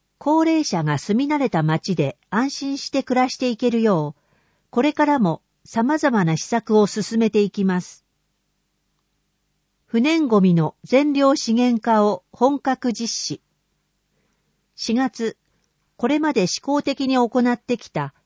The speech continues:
不燃ごみ資源化事業の本格実施を開始しました。本区千崎にある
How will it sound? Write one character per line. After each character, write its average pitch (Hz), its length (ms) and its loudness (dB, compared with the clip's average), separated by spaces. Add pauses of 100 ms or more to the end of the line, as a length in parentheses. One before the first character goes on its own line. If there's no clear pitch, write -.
(260)
不 233 160 0
燃 302 280 2
ご 208 120 2
み 170 300 0
資 214 180 -2
源 285 240 0
化 269 160 0
事 277 180 -4
業 220 260 2
の 156 120 0
本 247 300 -4
格 254 260 0
実 247 160 -6
施 - 240 -2
を 165 100 2
開 214 220 0
始 214 160 -4
し 190 140 -4
ま 185 140 0
し - 140 -8
た。 - 140 -14 (1200)
本 339 240 0
区 202 160 0
千 - 120 -10
崎 247 320 -4
に 240 160 2
あ 226 100 4
る 165 220 0